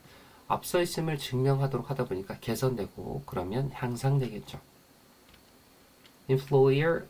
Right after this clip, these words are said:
고용주. 어, 이엠은 아내란 의미고, 피엘오와이는 엮다니까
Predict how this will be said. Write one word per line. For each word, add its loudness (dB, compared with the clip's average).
고용주. 2
어, -4
이엠은 2
아내란 2
의미고, 0
피엘오와이는 0
엮다니까 -2